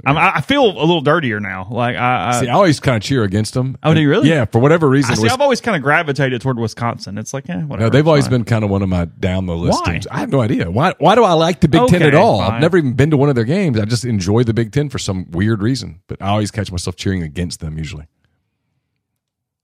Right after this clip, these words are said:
Speaker 2: But now, I mean, their fans are used to, like, three yards in a cloud of turf, and now they're gonna be throwing this thing all over the place. It's,
Speaker 1: That's
Speaker 2: it's
Speaker 1: gonna be
Speaker 2: gonna be
Speaker 1: culture
Speaker 2: weird.
Speaker 1: shock for
Speaker 2: Oh,
Speaker 1: them.
Speaker 2: it's gonna be weird.
Speaker 1: They're not gonna like it.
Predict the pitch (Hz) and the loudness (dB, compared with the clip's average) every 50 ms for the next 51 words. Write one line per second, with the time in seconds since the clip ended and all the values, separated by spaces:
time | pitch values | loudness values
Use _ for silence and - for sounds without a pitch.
0 | _ _ - - 98 101 101 113 165 139 104 98 92 113 185 180 - - 117 135 | _ _ -10 -8 -6 -2 0 0 2 2 2 2 2 4 2 2 2 0 0 2
1 | 143 131 107 90 90 90 98 98 - - 80 85 82 - - - 101 101 98 92 | 2 2 0 0 0 0 0 -2 -2 -4 -8 -8 -8 -8 -4 -2 0 0 2 0
2 | 87 90 90 82 87 76 71 - 101 92 82 76 - - 131 143 110 90 80 - | 0 -2 -4 -6 -8 -8 -6 -6 -6 -6 -6 -6 -4 -2 -2 -2 -2 -4 -8 -12
3 | _ - - 90 95 101 104 95 95 107 110 104 85 69 - 92 85 82 78 - | _ -8 -6 -4 -2 -2 -4 -4 -4 -4 -4 -4 -6 -4 -6 -4 -4 -4 -6 -8
4 | - 87 80 76 71 71 80 104 104 80 76 - 78 69 69 - - - _ _ | -10 -10 -10 -10 -8 -6 -6 -6 -6 -6 -8 -10 -10 -10 -10 -12 -12 -14 _ _
5 | - 139 - 180 - - 415 415 180 175 147 104 180 247 - 226 254 240 - - | -10 -4 -2 -2 -2 -2 -2 -2 -2 0 2 4 4 4 4 4 2 2 2 2
6 | 131 120 - 110 - - 117 127 175 240 226 147 113 - - _ - - 110 98 | 0 0 0 -2 -2 -2 -2 0 0 0 0 -2 -2 -4 -8 _ -8 -2 -2 -2
7 | 87 82 76 85 151 254 - - 143 123 - _ _ _ _ _ _ _ _ _ | -2 -2 -2 -2 0 0 -2 -4 -6 -12 -20 _ _ _ _ _ _ _ _ _
8 | _ _ _ _ _ _ _ _ _ _ _ _ _ _ _ _ _ _ _ _ | _ _ _ _ _ _ _ _ _ _ _ _ _ _ _ _ _ _ _ _
9 | _ _ _ _ _ _ _ _ _ _ _ - 180 311 339 277 185 131 104 98 | _ _ _ _ _ _ _ _ _ _ _ -4 -2 0 0 0 0 -2 0 -2
10 | 160 208 - - - | -4 -4 -6 -10 -18